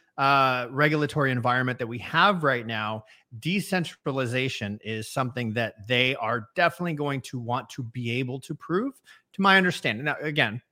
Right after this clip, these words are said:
just pontificating here. So this was a really interesting thing, and that they came right in, they said, "All of these tokens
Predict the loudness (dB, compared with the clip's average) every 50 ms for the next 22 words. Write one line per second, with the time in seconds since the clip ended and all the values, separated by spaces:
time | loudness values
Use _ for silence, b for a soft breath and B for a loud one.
0 | _ -8 -8 -8 -8 -10 -16 _ _ _ _ -6 -2 -2 -2 -2 -2 -4 -4 -4
1 | -4 -8 -6 -6 -6 -6 -8 -10 -10 -10 -10 -10 -10 -12 -16 _ B B B B
2 | B -2 2 4 4 4 4 4 4 8 8 8 8 8 6 6 6 4 4 2
3 | 0 -2 -6 -6 -4 -4 -4 -4 0 2 4 6 6 4 2 0 0 2 2 2
4 | 2 0 -2 -2 2 2 2 4 6 6 6 6 6 4 2 2 -2 -2 -2 -4
5 | -2 0 2 2 2 2 2 0 0 -2 -2 0 2 2 2 2 0 -2 -6 -6
6 | -8 -10